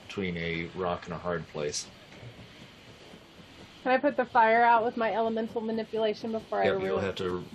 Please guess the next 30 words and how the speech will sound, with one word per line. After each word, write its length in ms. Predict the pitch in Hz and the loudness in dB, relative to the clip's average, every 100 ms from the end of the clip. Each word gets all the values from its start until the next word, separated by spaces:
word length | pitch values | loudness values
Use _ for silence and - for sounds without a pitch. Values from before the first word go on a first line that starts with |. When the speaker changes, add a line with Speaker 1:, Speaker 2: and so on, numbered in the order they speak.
| - - - 208 | -12 -10 -4 -2
Speaker 1:
uh, 100 | 190 | 0
spend 20 | |
Speaker 2:
everything? 260 | 95 190 101 | 0 0 0
Speaker 1:
another 280 | 98 95 92 | -2 -4 -4
PowerPoint 640 | - 92 82 - 82 76 | -2 -2 -2 -4 -6 -8
to 60 | - | -10
do 160 | 82 73 | -10 -8
that, 240 | 78 85 - | -8 -8 -10
but 120 | 78 | -8
yeah, 160 | 78 71 | -8 -6
Speaker 2:
Yeah. 80 | 90 - - | -10 -12 -16
Speaker 1:
uh, 220 | 90 85 87 | -12 -10 -8
and 220 | 92 87 87 85 90 | -6 -6 -6 -8 -8
make 200 | 87 - | -8 -6
the 80 | |
roll. 360 | 90 90 - - - - - - - - - - | -4 -2 -2 -8 -12 -20 -20 -20 -20 -20 -8 -2
Speaker 2:
Okay, 300 | 226 226 165 226 | 2 2 0 0
I'm 60 | |
gonna 260 | 254 247 233 - - | 4 4 2 -6 -2
tell 260 | 285 240 | 2 4
Washington 680 | 220 226 226 - 233 240 208 208 | 6 4 4 0 -4 -4 -6 -4
to 80 | 196 185 - - - - - - - - - - - - - - - 202 202 | -8 -8 -18 -20 -20 -20 -20 -20 -20 -20 -20 -20 -20 -20 -20 -20 -16 -10 2
get 140 | 269 | 4
down, 320 | 269 262 254 | 6 6 4
get 120 | 254 254 | 4 4
over 220 | 254 254 | 4 4
here 160 | 254 | 2
and 120 | 233 214 | 0 -2
get 100 | 233 | 0
down, 440 | 214 202 202 202 | 2 2 0 -2